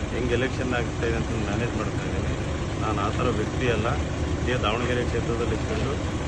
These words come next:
ಈಗ ಹರಪನಹಳ್ಳಿ ಕ್ಷೇತ್ರ ಎಂಟ್ರಿ ಮಾಡಿದ್ದೀನಿ. ನಾನು ಹರಿಯ ಮತ್ತು ದಾವಣಗೆರೆ ಉತ್ತರ ದಕ್ಷಿಣ ಎಲ್ಲ ನೋಡ್ಕೊಂಡು,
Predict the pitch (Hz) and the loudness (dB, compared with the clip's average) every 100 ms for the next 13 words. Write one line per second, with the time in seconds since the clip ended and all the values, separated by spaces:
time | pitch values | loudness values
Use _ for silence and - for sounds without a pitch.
0 | 123 135 120 - - - - 135 127 135 | 2 2 2 0 0 0 0 0 0 2
1 | 135 127 135 - 127 117 117 120 110 104 | 2 2 2 2 2 2 0 0 2 0
2 | 98 - - - - - - 104 101 101 | 0 0 -2 -2 -2 0 0 0 0 2
3 | 117 117 117 113 104 107 101 98 - - | 4 4 4 0 0 0 0 0 -2 -2
4 | - - - - - 107 117 120 117 110 | 0 0 0 0 0 0 2 4 2 2
5 | - 113 107 104 101 110 101 101 104 - | 2 2 2 0 0 0 0 0 0 0
6 | - - | 0 0